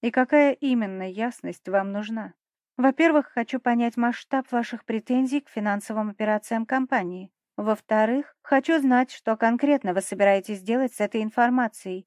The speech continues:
И в-третьих, хочу понять, какое место я занимаю в ваших планах». Профессиональный подход.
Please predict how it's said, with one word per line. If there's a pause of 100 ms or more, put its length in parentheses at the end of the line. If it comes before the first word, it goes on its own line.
(120)
И
в-третьих,
хочу
понять,
какое
место
я
занимаю
в
ваших
планах». (360)
Профессиональный
подход.